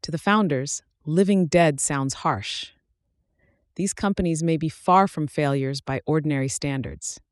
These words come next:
but they might as well be from a venture investor's point of view, and they suck up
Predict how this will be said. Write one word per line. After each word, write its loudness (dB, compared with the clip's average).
but -8
they 2
might 4
as 2
well 0
be -2
from -4
a -2
venture 0
investor's -4
point -8
of -8
view, -6
and -4
they -2
suck 0
up 0